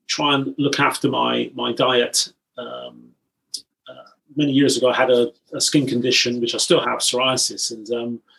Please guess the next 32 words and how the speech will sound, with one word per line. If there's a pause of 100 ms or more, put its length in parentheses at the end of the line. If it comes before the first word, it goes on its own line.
(300)
I've
actually,
in
the
last, (520)
uh,
six
months
or
so, (120)
gone
over
to,
um, (240)
an
animal-based
diet,
which
actually
has
made
a
massive
difference
to
me. (520)
Um, (240)
but
it's,
it's,
it's
eating